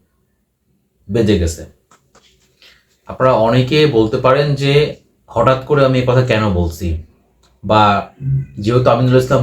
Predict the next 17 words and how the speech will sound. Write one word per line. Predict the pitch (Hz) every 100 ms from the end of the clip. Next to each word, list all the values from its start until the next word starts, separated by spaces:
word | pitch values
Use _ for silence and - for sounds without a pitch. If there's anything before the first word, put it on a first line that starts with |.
| 113
বুলবুল | 117 113 135 180 185
তিনি | 110 127 156 185 98
নির্বাচিত | 110 113 139 139 147 151 160 170 170 - _ _ _ _
ক্রিকেট | 131 135 135
বোর্ডের | 139 135 120
সভাপতি, | 117 131 113 92 104 170 208 - _ _ _
তাহলে | 117 135 143 143
পরে | 143 160 190 - 98
মেয়াদ | 104 120 131 -
পূর্তির | 139 135 143 117
আগেই | 104 110 98 76 - _ _ _ _ _ -
তার | 107 135 196 -
কিভাবে | - 117 135 131 165 190 - _ _ _ _
বিদায় | 101 117 131 139 131
ঘণ্টা | 135 120 120
বেজে | 98 95 90
যায়। | 85